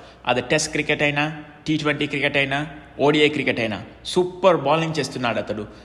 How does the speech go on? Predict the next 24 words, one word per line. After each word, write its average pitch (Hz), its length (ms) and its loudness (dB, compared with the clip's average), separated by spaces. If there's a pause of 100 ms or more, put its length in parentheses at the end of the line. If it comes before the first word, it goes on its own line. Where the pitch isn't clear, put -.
(160)
రన్స్ 170 300 2
ఇవ్వడమే 170 340 2
కాకుండా 147 580 0 (140)
కీలక 185 360 0
టైంలో 165 360 0
వికెట్స్ 139 380 -2
తీస్తున్నాడు. 117 500 -4 (240)
ఒకటే 175 340 0
ఓవర్లో 151 340 4
రెండు 143 200 0
రెండు 147 200 0
వికెట్స్ 135 380 -4
తీసుకుంటా 143 340 -6
మ్యాచ్ని 127 460 -4
తిప్పేస్తున్నాడు 117 680 -6
మొత్తం. 104 320 -8 (600)
ప్రసిద్ధ్ 202 280 -2
కృష్ణ 190 320 0
మొదటి 151 400 0
రెండు 143 220 2
ఓవర్స్లో 143 440 0
పరుగులు 143 420 0
లీక్ 139 340 -2
చేసినా 156 340 -2